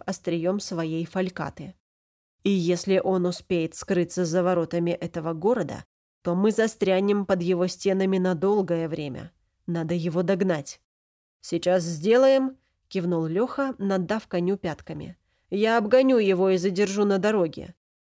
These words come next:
А ты уже дальше сам поспешай». «Народу у меня маловато, чтобы всех разогнать».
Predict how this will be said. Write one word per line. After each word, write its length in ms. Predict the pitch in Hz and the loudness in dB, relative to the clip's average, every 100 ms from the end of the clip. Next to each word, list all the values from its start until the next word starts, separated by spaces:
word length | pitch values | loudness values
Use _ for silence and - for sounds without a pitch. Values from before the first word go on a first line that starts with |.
| _ | _
А 140 | 175 | -2
ты 180 | 185 269 | 2 4
уже 220 | 277 262 | 4 4
дальше 400 | 208 175 196 - | 4 2 2 -2
сам 280 | 214 208 175 | -2 0 -2
поспешай». 680 | 170 - 180 175 180 165 160 _ _ _ _ _ _ _ _ _ _ | -4 -6 -6 -4 -4 -6 -8 _ _ _ _ _ _ _ _ _ _
«Народу 420 | 202 214 240 190 196 | 0 2 4 4 4
у 80 | |
меня 260 | 196 196 180 | 4 4 4
маловато, 600 | 185 196 185 165 170 165 | 4 2 0 -2 -4 -10
чтобы 320 | - 180 180 | -6 -4 -2
всех 300 | 175 - 175 | -2 -4 -4
разогнать». 680 | 180 175 190 180 165 165 | -2 0 0 0 -2 -4